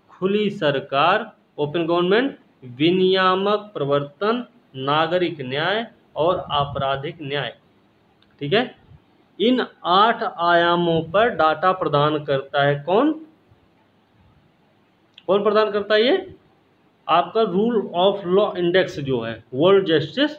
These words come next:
project का एक मात्रात्मक मूल्यांकन क्या है, उपकरण है। ठीक है, चलिए अगला प्रश्न देखते हैं, प्रश्न नंबर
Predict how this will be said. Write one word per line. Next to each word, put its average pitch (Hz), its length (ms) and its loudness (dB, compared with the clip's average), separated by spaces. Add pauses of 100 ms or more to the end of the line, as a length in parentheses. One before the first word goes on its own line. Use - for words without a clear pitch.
(300)
project 170 380 -2 (100)
का 123 120 -4
एक 160 220 -2
मात्रात्मक 160 640 0
मूल्यांकन 156 540 -2
क्या 160 180 -2
है, 302 260 0 (140)
उपकरण 131 400 -10
है। 107 200 -20
ठीक 180 140 -6
है, 339 220 -2 (380)
चलिए 196 240 2
अगला 196 220 4
प्रश्न 220 200 -2
देखते 226 280 0
हैं, 233 220 2
प्रश्न 208 220 -4
नंबर 214 260 0